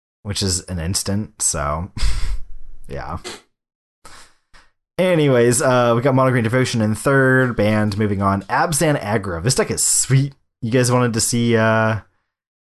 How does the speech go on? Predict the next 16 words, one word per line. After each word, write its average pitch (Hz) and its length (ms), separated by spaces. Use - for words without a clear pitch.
wanted 113 160
to 110 100
see 117 240
some, 107 360
some 104 300
fleece, 123 320
some 131 160
Watch 127 280
Wolves, 104 220
you 107 40
get 107 100
a 101 40
fleece 117 320
main 98 200
lion 95 260
here. 101 280